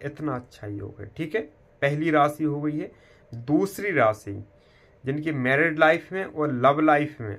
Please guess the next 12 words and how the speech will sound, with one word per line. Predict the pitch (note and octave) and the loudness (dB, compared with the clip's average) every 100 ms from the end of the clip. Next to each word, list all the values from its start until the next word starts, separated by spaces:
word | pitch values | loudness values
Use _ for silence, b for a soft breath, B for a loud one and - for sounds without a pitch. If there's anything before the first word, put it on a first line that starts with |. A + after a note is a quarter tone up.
| - | -10
और | C3 | -6
अगर | C3 C#3+ | -4 0
ये | D3+ | 0
no | C#3 C3+ D#3+ | 0 -2 -2
contact | E3+ E3 D#3 D3+ D3+ A#2+ | -2 -2 -2 -4 -4 -12
में | A2+ | -10
है | G#2+ | -12
तो | G#2 B2 B2 | -10 -12 0
पार्टनर | C3 C3 D3 D#3 - | 0 2 -2 -6 -6
इनके | C#3+ D3 | -12 -10
लिए | C#3+ C#3 C3+ - | -10 -10 -10 -6
तड़फेगा, | C3 C3+ - A2+ G#2 G2+ | -4 -4 -8 -10 -10 -10